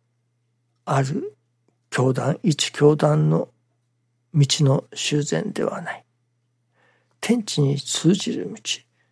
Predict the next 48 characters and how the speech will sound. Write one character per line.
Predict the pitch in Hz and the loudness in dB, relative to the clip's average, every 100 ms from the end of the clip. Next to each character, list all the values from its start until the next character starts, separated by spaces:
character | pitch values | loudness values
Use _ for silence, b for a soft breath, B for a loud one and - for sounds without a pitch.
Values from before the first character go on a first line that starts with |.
| _ _ _ _ | _ _ _ _
総 | - - 190 202 208 - | -2 2 4 4 0 0
氏 | 175 160 185 | 2 2 0
子 | - 175 | 0 2
が | - - - | 2 0 -4
助 | 143 - - | -4 -4 0
か | 233 | 0
る | 226 | 0
た | 208 202 | 0 -2
め | 208 | -2
の、 | 202 208 _ _ _ _ - | -4 -6 _ _ _ _ 4
人 | 151 170 | 6 8
間 | 160 175 - | 6 4 2
氏 | 240 156 - | -2 -2 0
子 | 165 | 0
が | 185 | 2
助 | - 139 - - | -2 -4 -6 -6
か | - | -10
る | - | -10
た | - | -12
め | 190 - 254 | -10 -12 -14
の、 | 311 | -16
そ | - 156 | -4 -4
し | - | -2
て | - | -4
ま | 165 | -4
た | 165 180 B B B _ _ | -4 -6 B B B _ _
神 | - 277 | 0 0
様 | 220 170 160 | 0 0 2
が | 160 185 | 0 -2
助 | 151 - - | -4 -6 -6
か | - | -4
ら | - - | -2 0
れ | - | -2
る | - | -2
こ | - | -6
と | 208 - | -4 -4
の | - | -4
た | 104 104 | -4 -4
め | 110 | -4
の | 123 - - _ _ _ _ _ _ 156 | -4 -6 -8 _ _ _ _ _ _ -2
道 | - - 143 | 0 0 0
の | 139 - - | -2 -6 -6
修 | - 151 | -2 0
繕 | 139 147 151 156 | -2 -4 -4 -6
だ | 165 | -6
と | - - _ _ _ _ _ | -8 -18 _ _ _ _ _
い | 151 | -2
う | 156 | 0